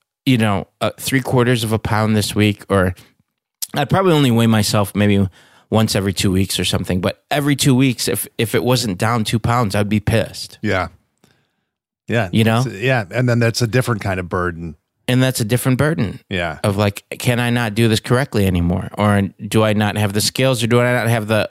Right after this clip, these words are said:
Speaker 1: athleticism to, like, you know, get my workouts to that degree, the nutrition to that degree? But, you know, I'm also, you know, <sighs> dealing with the fact and the, the truth of, like,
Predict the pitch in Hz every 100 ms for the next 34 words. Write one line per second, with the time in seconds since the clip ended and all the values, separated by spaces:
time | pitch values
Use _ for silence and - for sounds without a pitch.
0 | - 104 101 123 135 135 123 117 101 107
1 | 107 107 101 98 - - 117 101 92 -
2 | - _ _ _ 120 110 104 131 156 151
3 | 135 - 123 120 110 107 113 113 110 104
4 | 101 101 87 90 90 90 85 98 - 151
5 | 135 117 117 104 98 110 117 156 170 _
6 | 196 160 127 - - 165 170 - 160 151
7 | 139 - _ _ _ _ - - - -
8 | _ _ - - _ - 165 110 90 -
9 | 135 120 - 120 147 175 175 156 151 -
10 | 127 127 - 131 127 135 - - - 120
11 | 123 113 - 110 104 120 123 - 104 95
12 | 101 95 87 -